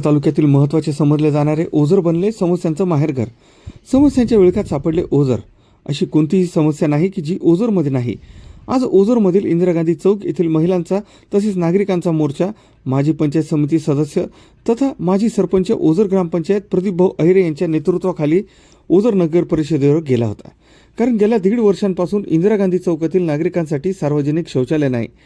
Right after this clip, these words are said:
जे सार्वजनिक शौचालय होते ते नगर परिषदेच्या वतीने कोणतेही कारण न देता तोडण्यात आले. त्यामुळे नागरिकांची, विशेष करून महिलांची गैरसोय होत आहे.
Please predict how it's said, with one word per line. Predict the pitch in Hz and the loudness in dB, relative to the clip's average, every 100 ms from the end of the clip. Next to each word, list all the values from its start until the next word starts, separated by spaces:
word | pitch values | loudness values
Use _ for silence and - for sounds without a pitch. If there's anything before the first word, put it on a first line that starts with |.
| _ _ _ - | _ _ _ -2
जे | 214 285 | 2 2
सार्वजनिक | 226 220 214 214 208 | 2 2 2 0 0
शौचालय | 190 170 202 202 | 0 0 2 2
होते | 170 165 190 214 - - - | 0 2 0 0 -12 -20 -2
ते | 240 | 0
नगर | 220 214 | 2 2
परिषदेच्या | 233 220 185 202 190 196 | 0 -2 -2 -2 0 2
वतीने | 175 185 196 | 2 0 -2
कोणतेही | 196 180 190 | -2 2 2
कारण | 175 170 185 | 2 0 -2
न | 196 165 | -2 -2
देता | 160 180 | -2 -2
तोडण्यात | 196 175 151 135 | -2 -2 0 0
आले. | 110 - - _ _ _ | -4 -10 -14 _ _ _
त्यामुळे | 240 262 262 | -2 2 2
नागरिकांची, | 202 190 202 202 185 | 2 2 0 0 -2
विशेष | 202 170 185 | -2 -2 -4
करून | - 190 180 | -2 0 2
महिलांची | 156 170 175 165 | 2 0 0 -4
गैरसोय | 175 165 151 190 | -2 -2 0 0
होत | 175 123 | -2 -2
आहे. | 120 | -6